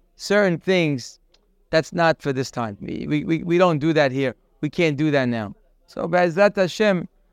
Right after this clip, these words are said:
we will see Yeshuot, we will see salvation, and we will see tremendous beracha in all that's going on in Eretz Yisrael.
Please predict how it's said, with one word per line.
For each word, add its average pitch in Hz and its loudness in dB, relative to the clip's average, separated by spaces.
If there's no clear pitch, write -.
we 175 -2
will 165 0
see 202 -2
Yeshuot, 180 2
we 160 -2
will 151 -2
see 196 -4
salvation, 175 0
and 165 -2
we 170 0
will 160 0
see 190 -2
tremendous 190 2
beracha 170 2
in 175 0
all 202 0
that's 165 -6
going 185 2
on 180 0
in 165 -2
Eretz 180 -2
Yisrael. 180 0